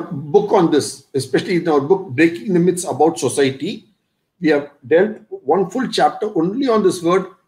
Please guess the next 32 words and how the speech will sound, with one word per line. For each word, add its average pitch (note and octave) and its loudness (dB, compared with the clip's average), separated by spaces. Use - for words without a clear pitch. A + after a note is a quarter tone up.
is - -6
women F3 4
behind G#3+ 0
men D#4+ -2
or E3 -4
is E3 -2
it G#3 -2
Ardhanari? E3 -4
The, C3 -6
the C#3 -4
difference E3+ -2
between D3 -6
equality, G#3+ 0
women's E3+ 0
equality G3 0
or E3+ 0
women's E3 -2
complementary. C#3+ -2
Women's D#3+ 0
equality E3 0
is C#3 0
no, C3 -2
no, C3 -4
we B2 -6
don't D#3+ 0
want D3 -2
women's C3 -2
equality. A#2+ -4
We A2+ -8
want B2+ -6
women C#3 -6
complementary. D#3+ 0